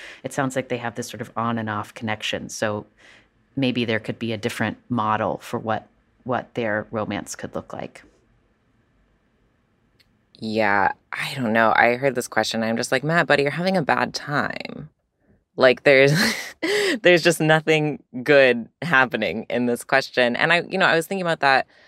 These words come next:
Speaker 2: with Laura too, not the same thing, but just the fact that, like, you can leave a relationship.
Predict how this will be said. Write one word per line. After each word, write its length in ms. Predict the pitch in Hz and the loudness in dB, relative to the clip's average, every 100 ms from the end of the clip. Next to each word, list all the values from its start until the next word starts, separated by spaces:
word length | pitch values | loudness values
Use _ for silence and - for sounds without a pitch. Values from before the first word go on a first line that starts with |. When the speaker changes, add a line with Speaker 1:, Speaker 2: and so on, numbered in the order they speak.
| - - _ _ | -20 -20 _ _
Speaker 2:
with 180 | 139 139 | 0 2
Laura 300 | 135 139 127 | 4 6 4
too, 180 | 139 131 | 2 2
not 180 | 127 151 | 2 2
the 80 | |
same 220 | 127 131 131 | 0 0 0
thing, 220 | 123 117 | 0 0
but 100 | 113 | 2
just 220 | 127 123 | 0 0
the 80 | 139 | 0
fact 180 | 127 120 | 0 2
that, 120 | 90 | 2
like, 160 | 113 - | 2 -2
you 480 | 98 98 143 156 147 | -12 -2 2 2 2
can 440 | - 147 143 131 | -2 0 2 2
leave 260 | 135 135 - | 2 2 2
a 160 | 113 | 2
relationship. 960 | 110 104 113 123 - 104 98 - 50 | 2 4 2 0 -4 -4 -2 -2 -2